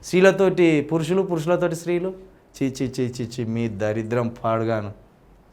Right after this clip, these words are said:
ఏం దరిద్రం రీ ఇది? స్వాతి నాయన్ని తీసుకొచ్చి ఇంటర్వ్యూ చేసి గిట్ట పెడతారు.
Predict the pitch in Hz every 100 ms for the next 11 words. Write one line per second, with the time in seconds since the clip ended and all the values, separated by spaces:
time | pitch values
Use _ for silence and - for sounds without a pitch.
0 | - - 123 147 156 165 165 165 175 180
1 | 185 190 196 - _ - - - - 160
2 | 170 180 175 170 160 151 156 156 165 160
3 | 214 165 160 156 147 147 147 220 240 233
4 | - - _ _ _ - _ _ 151 151
5 | 151 139 131 127 120 117 98